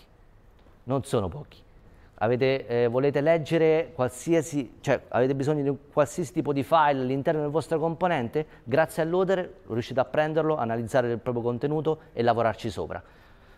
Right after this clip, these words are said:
Non so, per dirne uno, un file json. Oggi come oggi, prendere un file json da file, da file system, eh, per poter prendere delle proprietà all'interno, eh, po-, non potrebbe essere, non è così banale. Grazie a un loader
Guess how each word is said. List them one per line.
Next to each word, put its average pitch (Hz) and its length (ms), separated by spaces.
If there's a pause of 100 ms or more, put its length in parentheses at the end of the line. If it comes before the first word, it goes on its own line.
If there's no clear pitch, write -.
(160)
Non 117 120
so, 110 140
per 98 120
dirne 117 260
uno, 117 540
un 113 200
file 117 220
json. 85 440 (360)
Oggi 104 220
come 131 180
oggi, 101 520
prendere 117 340
un 110 100
file 117 260
json 110 420
da 110 140
file, 127 300
da 110 100
file 131 160
system, 123 840 (360)
eh, 98 460
per 98 140
poter 117 320
prendere 107 560
delle 107 320
proprietà 120 280
all'interno, 117 840 (260)
eh, 92 420
po-, 113 140
non 104 160
potrebbe 104 340
essere, 104 240
non 110 120
è 110 100
così 107 300
banale. 92 460
Grazie 131 340
a - 20
un 202 80
loader 156 420